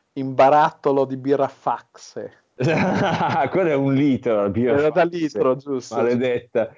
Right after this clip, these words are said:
Speaker 2: Tra l'altro una birra discutibilissima,
Speaker 1: Eh,
Speaker 2: diciamo.
Speaker 1: certo. Da-, danese, giusto?
Speaker 2: Sì, però non, non la, non la Danimarca che sogno, quella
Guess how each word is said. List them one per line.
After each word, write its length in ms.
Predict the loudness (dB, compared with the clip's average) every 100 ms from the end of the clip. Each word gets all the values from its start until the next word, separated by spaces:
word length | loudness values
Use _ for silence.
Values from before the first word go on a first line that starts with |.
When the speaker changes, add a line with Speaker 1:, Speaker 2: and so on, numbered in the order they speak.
| _
Speaker 2:
Tra 160 | -4 -2 0
l'altro 440 | -2 -2 0 0
una 120 | 2
birra 1000 | 2 2 2 2 0 0 0 0 0 0 -2 -6
discutibilissima, 1500 | -6 -4 0 -2 -4 -12 -2 2 2 2 0 -2 -6 -2 0
Speaker 1:
Eh, 40 | 0
Speaker 2:
diciamo. 380 | 0 0 0 -2 _
Speaker 1:
certo. 280 | 0 0 0
Da-, 140 | -2
danese, 500 | 0 2 2 0 -4
giusto? 640 | -8 -8 -10 -12 -12 -12 _ _ _ _
Speaker 2:
Sì, 340 | -4 0 0
però 760 | 0 0 2 2 2 2 2 2
non, 320 | 0 0 0 0 0
non 240 | 0 0
la, 80 | 0
non 400 | 0 -2 -2 0
la 80 | 0
Danimarca 680 | 0 0 0 -2 -2 -4 -6
che 120 | -6
sogno, 600 | -4 -2 0 -2 -2 -4
quella 800 | -2 0 0 0 2 0 0